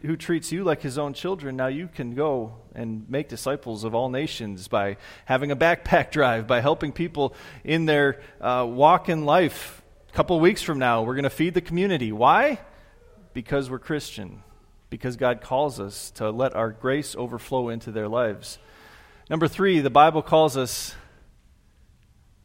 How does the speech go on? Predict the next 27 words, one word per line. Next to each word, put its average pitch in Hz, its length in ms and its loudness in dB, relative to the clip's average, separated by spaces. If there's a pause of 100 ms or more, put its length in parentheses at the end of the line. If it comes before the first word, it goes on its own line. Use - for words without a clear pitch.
(680)
this - 140 -8
one's 127 180 -4
real 120 120 0
popular, 104 480 -2
isn't 104 240 -6
it? 98 160 -10 (340)
I 120 80 -6
just 123 160 -8
saw 120 140 4
your 107 220 -2
faces 110 420 -6
smile. 104 500 -4 (460)
Yes, - 600 2 (920)
to 175 100 -8
support 156 480 0
your 147 120 -2
government, 110 560 0
whether 123 220 -2
you 123 160 -2
like 131 280 2
it 190 220 0
or 113 120 -6
whether 127 200 -2
you 175 120 -6
don't 240 240 0
like 101 260 -6
it. 85 120 -10